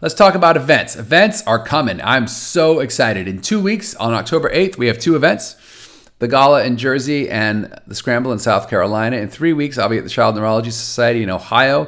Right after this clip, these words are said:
where I'm excited to s-, connect with a couple of families. We've gotta make sure we get set, firm that up. I'm also gonna talk to the D L G four folks. Um, D L G four is a, is a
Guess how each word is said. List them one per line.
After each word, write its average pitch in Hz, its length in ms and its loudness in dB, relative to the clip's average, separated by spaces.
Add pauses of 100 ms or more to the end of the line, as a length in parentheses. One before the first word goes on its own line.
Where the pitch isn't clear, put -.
(320)
where - 100 -6
I'm 110 60 0
excited 117 380 0
to 98 40 -8
s-, - 200 -12
connect 123 340 -2
with 120 80 -6
a 117 60 -8
couple 120 260 -2
of 117 100 -6
families. 123 720 -2
We've - 120 -20
gotta - 160 -10
make 110 160 -8
sure 117 120 -8
we 107 60 -6
get 107 140 -4
set, - 340 -12
firm 117 240 -2
that 104 160 0
up. - 220 -2 (200)
I'm - 80 -4
also - 200 0
gonna 320 140 -2
talk - 260 2
to 151 60 -6
the 135 60 0
D 131 160 -2
L 143 120 6
G 120 140 -4
four 135 300 -2
folks. - 540 -10
Um, 120 480 -2 (440)
D 165 100 0
L 175 100 2
G 175 140 -4
four 160 340 4
is 117 100 0
a, 113 140 0
is 117 160 -8
a 95 200 -4